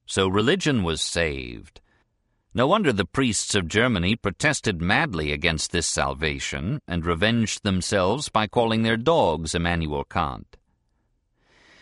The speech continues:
And no wonder that Heine compared the little professor of Königsberg with the terrible Robespierre. The latter had merely killed a king and a few thousand Frenchmen, which a German might forgive.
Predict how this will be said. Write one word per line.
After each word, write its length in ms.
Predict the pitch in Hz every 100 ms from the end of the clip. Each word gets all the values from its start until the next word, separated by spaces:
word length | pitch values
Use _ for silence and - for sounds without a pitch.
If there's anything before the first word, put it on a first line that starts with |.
| -
And 100 | 131 -
no 180 | 165 233
wonder 360 | 240 135 104 135
that 180 | 143
Heine 480 | 110 139 165 104 95 -
compared 460 | 110 - 123 120
the 60 | 113
little 280 | 113 120 107
professor 520 | 113 104 123 - 104
of 160 | 92 -
Königsberg 720 | 123 98 82 - 85 82 135
with 200 | 135 123
the 100 | 120
terrible 460 | - 143 127 117 107
Robespierre. 1000 | 117 120 107 - 123 135 160 104 57 - _ _ _ _ -
The 140 | 95
latter 340 | 117 139 107 95
had 160 | 87
merely 320 | 104 107 95
killed 320 | 85 110 98 87
a 60 |
king 420 | - 185 170 85
and 140 | 82 85
a 40 |
few 200 | - 110
thousand 420 | 107 110 92 92
Frenchmen, 640 | - 180 180 - 76 58 53 _ _ _ _ -
which 180 | 101 87
a 40 |
German 400 | 80 110 76 64
might 220 | 62 58
forgive. 600 | - 82 131 110 58 -